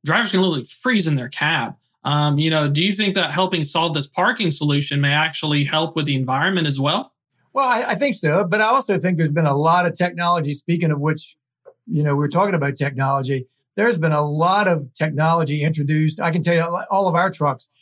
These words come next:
Speaker 2: we had the S-bar heaters on the, uh, on our trucks that use very little fuel, you know, per hour burning to keep the, the climate inside the cab nice and warm. Now that doesn't, that doesn't help the cooling situation, but, but it really helps the, the, um, the warmth in the cab.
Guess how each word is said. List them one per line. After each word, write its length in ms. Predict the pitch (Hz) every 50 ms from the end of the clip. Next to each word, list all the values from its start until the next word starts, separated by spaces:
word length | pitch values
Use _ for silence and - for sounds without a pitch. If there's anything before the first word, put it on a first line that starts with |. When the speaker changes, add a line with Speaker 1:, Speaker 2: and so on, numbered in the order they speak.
| _ _ _
Speaker 2:
we 140 | 196 214 190
had 160 | 185 185 170
the 100 | 165 170
S-bar 380 | 170 165 - - 180 170 165
heaters 340 | 147 156 170 180 175 160 135
on 200 | 139 139 139 139
the, 240 | 139 139 139 139 143
uh, 60 | 147 -
on 140 | - 143
our 140 | 143 139 135
trucks 460 | - - - 151 143 131 - - - - _ _ _ _ _ _ _
that 220 | 160 165 175 180 185
use 240 | 165 175 175 165 139
very 320 | 135 156 196 214 214 202
little 340 | 190 180 190 185 175 160 160
fuel, 480 | - 185 190 190 185 175 160 160 160 - - - - - -
you 120 | - 208
know, 140 | 170 170 170
per 240 | 156 160 160 170 170
hour 280 | 170 175 180 175 165 147
burning 320 | 139 170 175 180 175 160
to 80 | 151 151
keep 300 | 151 - 170 175 165 147
the, 260 | 151 151 147 147 147 - _ _ _ _ -
the 60 | 165
climate 420 | - - 180 180 180 180 170 170
inside 380 | 165 165 156 156 180 170 165 160
the 80 | 156 151
cab 420 | 156 170 175 180 175 165 160 160 - - -
nice 240 | - 175 165 160 156
and 140 | 156 156 156
warm. 420 | 156 160 160 160 170 180 180 180 - _ _ _ -
Now 180 | 156 147 143
that 160 | 143 151 156
doesn't, 380 | 147 160 160 151 151 143 180 -
that 160 | 165 160 160
doesn't 180 | 170 165 151 151
help 180 | 147 165 160
the 60 | - 135
cooling 320 | - - 202 220 196 156
situation, 560 | - 151 139 123 135 131 131 135 139 151 170
but, 120 | 160 160 143 143 - _ _ _ _ -
but 140 | 151 143 143
it 80 | 160
really 260 | 170 185 214 220 190
helps 240 | 151 170 151 151 -
the, 180 | - 160 156 156 190
the, 320 | 175 151 156 151 147 151 143
um, 220 | 139 139 139 214
the 100 | 160 151
warmth 360 | 151 151 180 208 220 - -
in 80 | 156 139
the 60 | 135 135
cab. 420 | - 180 185 190 185 156 - -